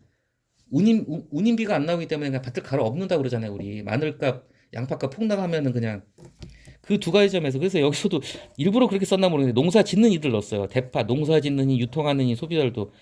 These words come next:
하필이면 이걸 갖다가 맨 마지막에 넣었어요. 좀 일부러 그런 것 같긴 한데. 하여튼, 하여튼 대파 참 이거 대박이었습니다, 진짜로. 네, 그래서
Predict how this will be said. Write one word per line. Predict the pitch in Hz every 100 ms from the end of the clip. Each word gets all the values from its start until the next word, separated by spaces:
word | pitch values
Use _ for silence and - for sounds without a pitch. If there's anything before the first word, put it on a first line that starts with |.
| -
하필이면 | 240 277 254 233
이걸 | 165 165
갖다가 | 135 139 147
맨 | 147
마지막에 | 120 117 160 151
넣었어요. | 120 - - 113 175 _ _ _ _ _
좀 | 113 107
일부러 | 135 156
그런 | 135 123
것 | 123
같긴 | 117 156
한데. | 156 120 110 101 - _ _ _ _
하여튼, | 131 120 - _ _ _ _ _ _
하여튼 | - 147 135 - - - -
대파 | - 143 123
참 | 117 151
이거 | 127 127
대박이었습니다, | 117 135 131 131 147 127
진짜로. | 107 123 175 - _ _ _ _ _ _ _ _ _ _ -
네, | 135
그래서 | 123 131 165 190